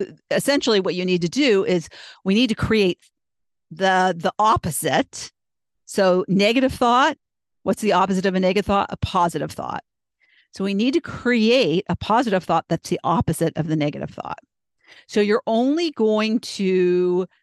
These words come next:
help yourself get rid of and kill these ants with a personalized pet, not a generic pet.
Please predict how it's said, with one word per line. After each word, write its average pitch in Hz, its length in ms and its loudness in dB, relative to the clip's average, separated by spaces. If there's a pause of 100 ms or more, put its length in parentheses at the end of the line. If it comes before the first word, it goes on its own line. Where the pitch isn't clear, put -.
(280)
help - 460 -2
yourself 185 640 -2
get 185 160 -2
rid 208 300 2
of 185 420 0
and 165 180 -2
kill 226 600 -2
these 180 200 0
ants 160 600 -4 (1200)
with 208 360 0
a 185 200 2
personalized 170 840 -2
pet, - 360 -8
not 190 200 2
a 269 40 -4
generic 269 460 0
pet. - 220 -6